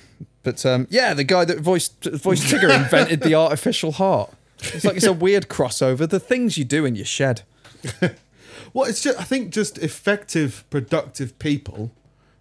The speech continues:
Speaker 2: lead incredibly more productive and effective lives
Speaker 1: Yeah.
Speaker 2: than the average person who is not productive or effective.
Speaker 1: Yeah.
Speaker 2: So, uh, it, it's, I think you see that quite a lot where you get somebody who's very,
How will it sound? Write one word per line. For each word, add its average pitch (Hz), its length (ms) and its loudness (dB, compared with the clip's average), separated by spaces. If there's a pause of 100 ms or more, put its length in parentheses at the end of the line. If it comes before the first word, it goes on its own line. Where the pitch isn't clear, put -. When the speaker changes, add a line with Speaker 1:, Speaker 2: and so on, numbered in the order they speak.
Speaker 2:
lead 139 340 2
incredibly 147 760 -2
more 139 320 2
productive 131 680 -4
and 120 120 -2
effective 113 580 -6
lives 110 560 -6
Speaker 1:
Yeah. 135 240 2 (240)
Speaker 2:
than 135 140 0
the 127 100 2
average 127 420 0
person 127 460 -2
who 135 140 2
is 120 180 -2
not 131 340 -2
productive 131 520 -4
or 131 100 -6
effective. 131 560 -12 (140)
Speaker 1:
Yeah. 139 240 2 (340)
Speaker 2:
So, 127 360 -2 (140)
uh, 143 120 -4 (120)
it, 165 180 -4 (100)
it's, 160 240 -6
I 156 80 -2
think 156 180 -8
you 156 60 -4
see 160 180 -4
that 143 220 -4
quite 151 240 -2
a 127 40 -2
lot 147 300 0
where 107 100 -6
you 113 120 -2
get 120 240 -4
somebody 123 400 -2
who's 113 180 -2
very, 131 480 0